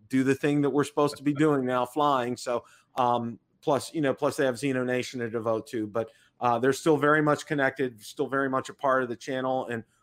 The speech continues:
we say greetings to them and hope they're enjoying watching the broadcast tonight.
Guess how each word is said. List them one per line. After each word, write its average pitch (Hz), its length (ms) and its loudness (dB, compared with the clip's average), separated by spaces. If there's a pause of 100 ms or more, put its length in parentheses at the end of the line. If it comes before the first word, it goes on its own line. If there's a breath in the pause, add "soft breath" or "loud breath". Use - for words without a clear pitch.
we 135 100 2
say 135 220 2
greetings 143 420 4
to 151 100 -4
them 135 260 2
and 117 80 -6
hope 131 200 -4
they're 131 400 0
enjoying 123 460 -4
watching 127 360 -2
the 110 80 -6
broadcast 139 680 0
tonight. 101 300 -14